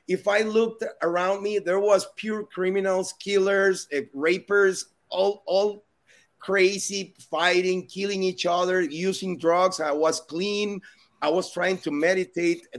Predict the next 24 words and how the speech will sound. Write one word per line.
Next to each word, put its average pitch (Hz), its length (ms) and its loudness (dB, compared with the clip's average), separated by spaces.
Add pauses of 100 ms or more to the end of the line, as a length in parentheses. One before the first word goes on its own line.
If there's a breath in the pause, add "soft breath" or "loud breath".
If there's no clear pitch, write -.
There 156 160 4
was 170 300 2
reggaeton 170 680 2
sounding 156 540 -4
all, 151 400 -2
all 143 160 0
the 147 120 -2
prison. 156 640 -4 (260 loud breath)
So 160 260 -2
it 175 140 -4
was 220 240 -4
a 190 60 -8
crazy 180 460 -6
environment. 120 640 -2
So 123 160 -2
I 143 100 2
stopped - 520 -2 (120)
saying, 156 480 -2
"What's 139 340 -4
the 151 120 -6
meaning 156 600 -2 (380)
of 101 200 -6
this 147 180 0
experience?" 156 680 -2